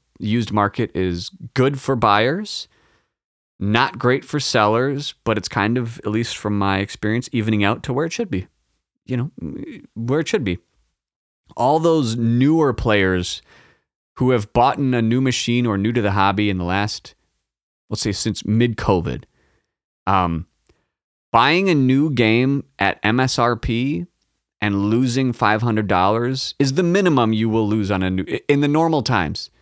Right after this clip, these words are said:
Expect to lose five hundred dollars. Like, it's like getting a new car off the lot.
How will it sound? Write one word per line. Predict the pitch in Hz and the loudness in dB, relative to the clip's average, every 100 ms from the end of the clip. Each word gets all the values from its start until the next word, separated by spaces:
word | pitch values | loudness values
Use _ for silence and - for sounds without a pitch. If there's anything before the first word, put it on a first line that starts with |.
| _ _ _ - | _ _ _ -8
Expect | - 156 - | -2 -2 0
to | |
lose | 143 135 | 0 0
five | 120 127 120 | 2 2 4
hundred | 120 113 | 2 2
dollars. | 107 101 98 104 | 2 2 0 0
Like, | 95 - _ - | -4 -6 _ -6
it's | - | -2
like | 131 110 120 | -4 -4 -4
getting | 147 151 | -2 0
a | 127 | 2
new | 127 139 | 2 2
car | 131 117 | 4 4
off | 110 | 4
the | 117 | 2
lot. | 104 76 - | 0 -2 -4